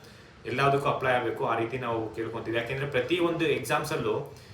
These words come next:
ಎಕ್ಸಾಮ್ಸ್‌ಗೂ ನಾವು ಕನ್ನಡ ಕಂಪಲ್ಸರಿ ಕೆ ಎ ದಲ್ಲಿ ಬರೀಬೇಕಾಗುತ್ತೆ. ಆ ಒಂದು ಪ್ರತಿಯೊಂದು ಎಕ್ಸಾಮ್ಸ್‌ಗೂ ಈಗ ನೋಡಿ ಇಪ್ಪತ್ತು, ಹತ್ತು, ಐವತ್ತು ನೋಟಿಫಿಕೇಶನ್ಸ್ ಇದ್ರು ಒಂದೊಂದ್ ದಿನ ಎರಡೆರಡು ದಿನ ಟೈಮ್ ವೇಸ್ಟ್ ಆಗುತ್ತೆ. ಅದ್ರ ಬಗ್ಗೆನೂ ನಾವು ಯೋಚನೆ ಮಾಡ್ಬೇಕಾಗುತ್ತೆ.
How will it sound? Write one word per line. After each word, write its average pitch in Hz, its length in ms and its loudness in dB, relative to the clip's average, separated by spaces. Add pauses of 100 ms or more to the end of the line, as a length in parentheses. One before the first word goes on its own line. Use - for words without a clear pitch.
(320)
ಎಕ್ಸಾಮ್ಸ್‌ಗೂ 160 480 0
ನಾವು 165 180 2
ಕನ್ನಡ 135 200 2
ಕಂಪಲ್ಸರಿ 143 560 0
ಕೆ 135 140 -2
ಎ 135 220 6
ದಲ್ಲಿ 139 200 0
ಬರೀಬೇಕಾಗುತ್ತೆ. 127 640 2 (640)
ಆ 143 100 2
ಒಂದು 151 160 0
ಪ್ರತಿಯೊಂದು 160 520 4
ಎಕ್ಸಾಮ್ಸ್‌ಗೂ 156 440 0
ಈಗ 139 120 -2
ನೋಡಿ 139 160 2
ಇಪ್ಪತ್ತು, 143 460 0
ಹತ್ತು, 135 560 2
ಐವತ್ತು 143 320 2
ನೋಟಿಫಿಕೇಶನ್ಸ್ 139 680 -2
ಇದ್ರು 110 440 -2 (400)
ಒಂದೊಂದ್ 156 280 2
ದಿನ 160 120 2
ಎರಡೆರಡು 151 360 6
ದಿನ 151 180 2
ಟೈಮ್ 139 240 0
ವೇಸ್ಟ್ 131 200 -2
ಆಗುತ್ತೆ. 104 400 -6 (360)
ಅದ್ರ 135 200 0
ಬಗ್ಗೆನೂ 151 340 2
ನಾವು 139 200 2
ಯೋಚನೆ 127 320 0
ಮಾಡ್ಬೇಕಾಗುತ್ತೆ. 113 760 -4